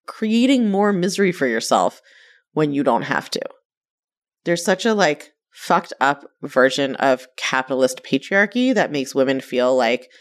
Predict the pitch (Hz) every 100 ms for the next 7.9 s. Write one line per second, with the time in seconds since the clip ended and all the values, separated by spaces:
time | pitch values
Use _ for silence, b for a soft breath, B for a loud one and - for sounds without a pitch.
0 | b b b _ 151 139 131 123 - 208
1 | 214 233 269 269 247 - 151 185 208 202
2 | 240 269 190 160 147 156 180 165 147 -
3 | 165 208 247 262 196 139 147 - B B
4 | B B - 160 156 160 151 143 175 214
5 | 208 220 208 196 196 220 302 226 202 -
6 | 151 151 - 147 160 170 143 143 147 131
7 | 127 131 127 - 135 127 67 - 165